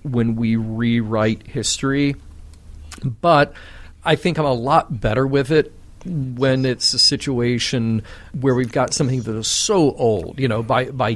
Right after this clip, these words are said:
tens of millions of years and so distant that it doesn't just rewrite human history.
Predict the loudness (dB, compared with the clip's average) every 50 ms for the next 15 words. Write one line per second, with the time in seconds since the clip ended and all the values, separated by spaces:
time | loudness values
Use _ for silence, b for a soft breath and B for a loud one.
0 | -4 -8 -12 -12 -6 -4 -2 -2 0 0 -2 -2 0 0 0 0 0 0 -2 2
1 | 2 4 4 4 4 2 0 0 -4 -4 -4 -4 -6 -6 -6 -6 -6 -4 -4 -4
2 | -4 -4 -6 -6 -8 -8 -6 -4 -2 0 0 2 2 2 2 2 2 0 -4 -8
3 | -6 -2 0 0 0 0 0 0 -2 -2 -4 B B B B B B B B B
4 | 2 4 4 4 2 4 4 4 4 4 2 0 -2 -2 0 0 0 0 -2 -6
5 | -8 -12 -20 -20 -12 -8 -6 -6 -4 -2 0 0 2 2 2 2 2 2 2 2
6 | 0 -4 -4 -2 0 0 0 -2 -2 -4 -4 -6 -6 -6 -6 -8 -10 -10